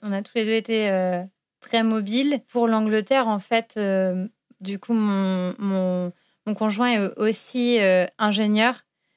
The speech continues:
et donc avait, euh, son entreprise qui, euh, lui a permis de, euh, de le faire venir en Angleterre avec son... Parce que maintenant, il, on a, on, on doit avoir un visa pour, euh, pour venir travailler.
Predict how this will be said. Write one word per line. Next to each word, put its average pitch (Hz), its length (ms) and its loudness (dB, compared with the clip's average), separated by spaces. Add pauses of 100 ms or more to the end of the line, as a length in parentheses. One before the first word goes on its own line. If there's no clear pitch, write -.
(160)
et 208 140 2
donc 220 260 0
avait, 202 460 2
euh, - 20 4
son 196 180 -4
entreprise 196 520 0
qui, 202 440 0
euh, 180 140 2
lui 180 140 2
a 180 100 2
permis 196 340 0
de, 185 480 0 (480)
euh, 180 540 0
de 175 120 -6
le 185 120 -2
faire 196 180 0
venir 208 380 2
en 208 100 2
Angleterre 196 560 -2 (100)
avec 196 300 -2
son... 180 760 -2 (300)
Parce 190 220 -10
que - 80 -10
maintenant, 190 360 -4
il, 185 280 -2 (160)
on 185 220 -6
a, 180 200 -8 (100)
on, - 100 -8 (340)
on 202 100 -6
doit 208 220 2
avoir 214 280 2
un 202 120 2
visa 196 320 -4
pour, 190 280 -4
euh, 180 340 0
pour 208 160 -8
venir 196 280 0
travailler. 202 520 0